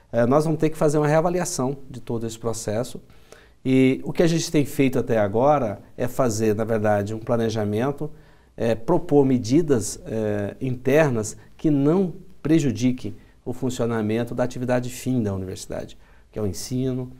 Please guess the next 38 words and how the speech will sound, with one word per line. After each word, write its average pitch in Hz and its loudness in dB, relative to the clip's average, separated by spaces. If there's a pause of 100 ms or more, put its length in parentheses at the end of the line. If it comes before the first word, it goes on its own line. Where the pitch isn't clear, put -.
(340)
a 104 -12
pesquisa, 113 -4
a 117 -2
extensão. 104 -6 (200)
E 139 2
até 131 4
agora 123 4
nós 135 -4
temos 143 -4
conseguido 139 -2
isso, 117 -2 (180)
manter 127 2
essa 123 -2
regularidade 110 -2
dessa 113 -4
oferta 104 -6 (260)
do 180 0
ensino 127 4
de 120 -2
qualidade, 110 2
embora 120 0
a 120 0
gente 120 -6
já 131 -4
tenha 117 -4 (440)
esses 117 -4
cortes. 98 -2 (420)
Isso 208 4
pra 131 2
dois 117 2
mil 107 0
e 110 2
dezessete, 104 -2
com - -4
esse 131 0
volume 127 2
de 120 -4
cortes, 131 -2